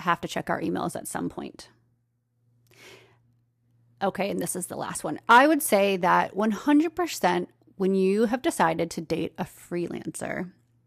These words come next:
the closest people around you will have an opinion, depending, here's the caveat, depending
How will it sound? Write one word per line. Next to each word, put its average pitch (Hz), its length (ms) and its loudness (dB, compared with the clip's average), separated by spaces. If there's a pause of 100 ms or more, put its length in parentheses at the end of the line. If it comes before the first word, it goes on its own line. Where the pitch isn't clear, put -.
(760)
the 196 100 -4
closest 277 460 4
people 233 280 2
around 180 380 4
you 240 260 2
will 247 680 8
have 190 560 4 (100)
an 180 120 0
opinion, 175 800 -8 (1000)
depending, 240 760 4 (260)
here's 170 300 -6
the - 60 -16
caveat, - 440 -8 (220)
depending 302 720 4